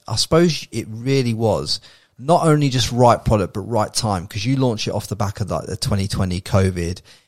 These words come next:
Everyone's at home, gyms are shut, everyone's out there running. You launch this, you, you kinda launch this vest into the, into this kind of hungry, real hungry market now.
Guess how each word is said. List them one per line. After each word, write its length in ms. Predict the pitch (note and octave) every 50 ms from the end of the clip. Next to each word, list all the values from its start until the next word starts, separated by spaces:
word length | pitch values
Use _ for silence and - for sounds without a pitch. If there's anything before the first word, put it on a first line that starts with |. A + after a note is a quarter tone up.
| _ _
Everyone's 400 | - A2+ A#2+ G2+ A2 G#2+ G2+ F#2
at 80 | D#2 -
home, 400 | F#2 F#2+ F#2+ F2+ F#2 F2+ E2+ F2
gyms 340 | - - A#2 A#2 A2+ G2+
are 20 | F#2+
shut, 460 | - - - G#2 F2+ F2+ F2 - -
everyone's 380 | - A#2+ B2 G#2 A2+ A2+ G2 G2
out 180 | G#2 G2 F#2+ D#2+
there 160 | F#2 F2+ F2
running. 440 | F2 G2 F#2 F2+ F2 F2 F2 F2+ F#2+
You 160 | A2 A#2+ A#2+
launch 320 | A2 A2+ A2 G#2 - -
this, 320 | - F#2+ F#2 - - - - _ -
you, 240 | F#2 A2 A2 G#2+ G2+ -
you 160 | G2+ A2 -
kinda 360 | - - G#2 F#2 F2+ D#2 C#2+ - _ _ _ _ _ _ C2 F2
launch 320 | G#2+ G#2 G2 G2 - -
this 200 | - F#2+ - -
vest 380 | - - G#2+ G2+ G2 F2 - -
into 240 | G#2 G2+ F#2+ - F#2+
the, 160 | F#2+ F#2+ -
into 220 | G#2 G2 - F#2+
this 180 | F#2+ A2 - -
kind 180 | - - G2+
of 280 | F#2+ F2+ - - - - _ _ _ _ _ _ _ _ _ _ _ _ _ _ _ _ _ -
hungry, 500 | - - - C#3+ D3 D3 C#3 B2 - A#2+
real 300 | - A2 C#3+ C#3+ C#3 B2
hungry 720 | A2+ - - - - C3+ C3+ C3 B2+ B2 - A2+ G#2+ G#2
market 560 | G#2 G#2 G#2 G#2 G#2 G2+ G2 - - F#2+ - -
now. 360 | - D2 G1+ - - -